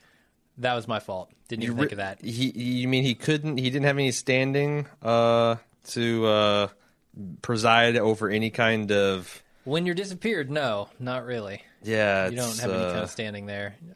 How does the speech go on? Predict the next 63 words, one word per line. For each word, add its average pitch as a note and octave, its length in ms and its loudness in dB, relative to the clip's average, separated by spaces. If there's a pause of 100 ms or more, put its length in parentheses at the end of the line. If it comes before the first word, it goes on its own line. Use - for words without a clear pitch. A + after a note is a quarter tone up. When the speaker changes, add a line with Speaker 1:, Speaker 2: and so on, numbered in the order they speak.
Speaker 1:
I, C#3+ 180 -2
I C#3+ 160 -2
also E3 220 -4
partially F3+ 380 -4
blame F3+ 300 -2
you C#3 180 0
for C#3+ 100 -8
not B2 200 -2
calling B2+ 260 -2
me B2+ 80 -6
on B2+ 100 -4
my C3 140 -4
shit. - 440 -8
Speaker 2:
<laughs> - 460 -2
Speaker 1:
So F#3 220 -2 (360)
Speaker 2:
What's G#3 200 0
funny C4 220 2
is G3 120 0
Speaker 1:
<laughs> - 0 -
I G3 120 4
Speaker 2:
I - 40 4
Speaker 1:
wanna F3+ 120 2
spread D#3+ 280 -4
the D3+ 60 0
blame C#3 240 4
Speaker 2:
I, - 20 -2
Speaker 1:
around A2+ 180 0
a - 20 2
Speaker 2:
I D#3+ 60 6
Speaker 1:
little. G#3+ 120 -2
Speaker 2:
called A3 340 2
you G3+ 180 2
on E3+ 120 2
every E3 360 2
other E3 220 2
angle A#2 380 2
of F#2 140 0
the G2 100 -2
shit. F#2+ 420 0
I G#2+ 100 2
just A#2+ 160 2
forgot A#2 300 4
the A2 60 -2
Speaker 1:
Yeah. G2+ 40 0
Speaker 2:
most G2+ 140 0
obvious A2+ 380 2
one. G2 140 -2
Allison C#3 400 4
Davis, B2+ 340 0
first A2 340 -2
one G#2 460 -2 (100)
that G2+ 280 -6
she D3 160 -6
said A#2+ 320 -2
that, A2 240 2
like, - 120 -2
Speaker 1:
Okay. A2+ 80 0
Speaker 2:
right A#2+ 80 4
off A#2 160 4
the G#2 60 -4
bat G2+ 280 2
on F#2 120 -6
Facebook. E2 720 -8